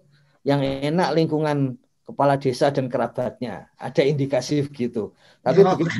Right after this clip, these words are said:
Speaker 1: jalan usaha tani, itu yang enak itu pasti warganya <laughs> gitu. Jadi itulah sebabnya, eh, Gus Menteri, apa namanya, meminta kami mencek apakah indikasi ini benar, bahwa kalau banyak jalan usaha tani dibangun,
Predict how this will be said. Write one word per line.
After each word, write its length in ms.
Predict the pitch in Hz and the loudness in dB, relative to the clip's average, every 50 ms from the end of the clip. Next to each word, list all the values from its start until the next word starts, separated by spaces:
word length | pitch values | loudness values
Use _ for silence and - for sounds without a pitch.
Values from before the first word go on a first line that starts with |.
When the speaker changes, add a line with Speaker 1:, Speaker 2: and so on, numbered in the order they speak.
| 156 | 4
Speaker 1:
jalan 240 | 165 170 175 165 170 | 6 6 6 6 6
usaha 320 | 175 175 - 180 - 156 151 - | 2 4 4 6 6 6 4 6
tani, 640 | 185 185 196 185 170 151 156 160 160 170 202 208 - _ - - _ _ - _ - | 6 6 6 6 4 2 2 0 0 0 -2 -4 -6 _ -20 -20 _ _ -20 _ -14
itu 100 | - - 185 | 0 4 6
yang 160 | 185 180 170 | 6 6 6
enak 400 | 151 151 165 180 196 165 156 170 | 4 0 2 2 2 0 0 0
itu 80 | 170 208 196 196 | 0 0 0 2
pasti 320 | 180 160 156 - 202 190 | 2 0 2 4 4 6
warganya 640 | 180 175 156 151 - - 165 160 165 156 127 117 117 | 6 6 6 4 4 4 4 6 6 4 2 0 -2
<laughs> 80 | - - | -2 -4
gitu. 220 | - 160 - 143 139 | -4 -2 0 0 0
Jadi 400 | 139 127 143 139 170 151 - - - - - _ _ _ _ _ - | 2 2 2 4 4 2 0 -4 -12 -20 -20 _ _ _ _ _ -8
itulah 320 | - - 180 190 196 196 | 0 4 6 8 8 6
sebabnya, 640 | 190 - - 175 147 127 143 175 180 180 165 160 - _ _ _ - - - _ _ _ _ | 4 2 4 4 4 6 4 2 2 2 2 0 -4 _ _ _ -20 -20 -20 _ _ _ _
eh, 220 | 127 139 135 135 135 139 | -2 0 2 2 2 2
Gus 160 | 147 139 143 143 | 0 -2 0 -2
Menteri, 640 | 147 147 143 147 160 160 165 160 156 135 - - _ _ _ _ _ _ _ _ _ - - - _ _ _ - | -4 -2 0 2 4 4 4 4 4 2 0 -6 _ _ _ _ _ _ _ _ _ -20 -20 -20 _ _ _ -10
apa 260 | 131 120 - 139 147 | -8 -4 -2 -2 -2
namanya, 560 | 143 143 139 139 139 143 143 143 143 139 - - - - - - _ _ _ _ _ _ | 0 0 -2 -2 -2 -2 -4 -4 -6 -6 -10 -12 -18 -20 -20 -20 _ _ _ _ _ _
meminta 440 | - 139 143 147 143 139 139 143 135 | -8 -6 -4 -2 -2 0 2 2 0
kami 320 | 135 - 143 147 156 156 | 2 0 -2 0 0 -2
mencek 400 | 151 147 143 143 139 147 143 135 | -2 -2 -4 -4 -2 -2 -2 -2
apakah 400 | 135 135 - 139 139 151 151 147 | -2 -4 -4 -2 0 0 0 0
indikasi 560 | 147 156 135 139 139 - 131 131 - - 156 147 | 0 -2 -2 -4 -2 -2 -2 -2 -2 -2 -2 -2
ini 120 | 143 143 | -2 -2
benar, 420 | 143 131 135 127 113 98 95 - _ | -4 -4 -4 -4 -4 -4 -6 -10 _
bahwa 240 | _ 110 113 123 127 120 | _ -4 -2 -2 -2 0
kalau 340 | 127 127 127 127 135 131 117 | 0 0 0 0 0 -2 -2
banyak 280 | - - 120 127 135 120 120 | -2 -4 -4 -2 -4 -6 -4
jalan 260 | - 139 127 123 123 | -4 -2 -2 -2 -4
usaha 280 | 117 123 - 131 120 120 - | -6 -8 -6 -4 -4 -4 -2
tani 200 | 131 127 135 135 | -2 -4 -4 -6
dibangun, 500 | - 120 - - 139 139 127 113 117 123 | -8 -8 -4 -2 0 0 0 0 -2 -2